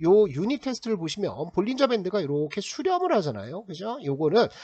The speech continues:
매집이 되고 손절 매물이 거의 다 정리가 됐다라는 것으로 보시면 될 것 같고, 반면에 엑시콘 같은 경우에는 밴드가 이제 줄어들고 있습니다. 그럼 이렇게 줄어들어 가지고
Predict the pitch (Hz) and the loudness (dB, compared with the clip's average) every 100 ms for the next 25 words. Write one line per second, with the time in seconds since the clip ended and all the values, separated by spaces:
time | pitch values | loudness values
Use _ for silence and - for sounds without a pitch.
0 | - 113 165 233 277 277 285 240 226 233 | -10 4 6 6 4 0 2 4 4 6
1 | 240 233 269 262 247 151 160 190 - 123 | 4 4 0 2 2 0 0 -2 -2 -4
2 | 147 196 135 156 196 107 - 214 294 285 | -4 -4 -4 -4 -4 -6 -4 2 2 2
3 | 240 185 - 160 139 123 147 170 117 - | 2 0 -2 -8 -8 -8 -6 -6 -8 -4
4 | 175 117 - 151 113 143 147 107 - 113 | -4 -4 -2 -2 0 2 2 0 -8 -8
5 | 123 123 214 254 - - - 123 - - | -6 0 2 2 -2 -16 -10 -6 -6 -4
6 | 254 240 220 202 170 143 113 160 190 110 | -4 -2 -4 -2 -2 -2 -2 -2 -4 -4
7 | 127 170 233 302 214 113 - 156 202 233 | -4 -2 0 2 2 0 -12 -10 -6 0
8 | 330 339 269 240 190 139 120 - 110 123 | 2 2 2 4 4 -2 -8 -10 -16 -14
9 | 123 180 196 220 220 247 - 185 233 226 | -10 -4 2 4 4 0 -8 -2 0 2
10 | 226 185 131 123 - 233 | 2 2 -2 -4 -2 -2